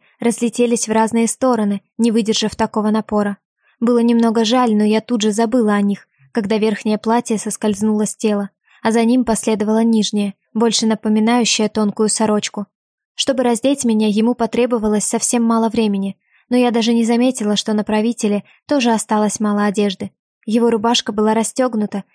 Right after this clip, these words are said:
и, коснувшись обнажённой кожей твёрдой широкой груди, я вздрогнула. Похоже, все его раны успели зажить. Он снова был горячим и сильным. И не намеревался останавливаться. Подхватив меня под бёдра,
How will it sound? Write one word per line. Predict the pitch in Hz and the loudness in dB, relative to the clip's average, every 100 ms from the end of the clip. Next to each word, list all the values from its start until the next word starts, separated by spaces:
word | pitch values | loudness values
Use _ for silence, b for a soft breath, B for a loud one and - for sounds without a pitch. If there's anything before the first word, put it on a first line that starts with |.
| _ | _
и, | 240 | -4
коснувшись | 240 - 254 254 233 226 | -2 0 -2 0 -2 -2
обнажённой | 202 220 208 240 233 214 | 0 0 0 0 0 -2
кожей | - 240 208 202 b b - | 0 0 2 -2 b b -6
твёрдой | 220 240 214 208 | 0 0 2 0
широкой | - 220 226 214 | 0 0 0 -2
груди, | 196 214 208 262 254 | 0 -2 0 -2 -2
я | - 214 | -4 -2
вздрогнула. | 208 - 226 190 202 196 - _ _ _ _ _ - | -2 -2 -2 -2 -4 -6 -8 _ _ _ _ _ -8
Похоже, | 208 254 226 | -2 0 0
все | 214 - 233 | -4 -2 0
его | 220 208 | 2 0
раны | 208 220 240 202 | 0 0 -2 -4
успели | - 214 - 208 208 | -4 -4 -2 -2 0
зажить. | 220 208 202 - - _ _ _ | 0 0 -2 -6 -18 _ _ _
Он | - 226 | -4 -2
снова | - 247 226 202 | 0 -2 0 0
был | 208 | 0
горячим | 202 208 208 226 - 208 - | 0 -2 -2 -2 -4 -6 -6
и | |
сильным. | 214 - 220 196 196 - _ _ B B | -6 -2 -2 -2 -6 -12 _ _ B B
И | 247 | 0
не | 254 | 2
намеревался | 247 247 269 262 233 - | 2 2 2 2 0 -2
останавливаться. | 202 - 226 226 196 196 196 - 202 _ _ _ _ | -6 -2 -2 0 -2 -4 -6 -10 -16 _ _ _ _
Подхватив | 214 - 226 - 233 | -6 -2 -2 -2 -4
меня | 226 220 | -2 -2
под | 214 208 | -2 -6
бёдра, | 190 214 240 214 | -2 0 0 -2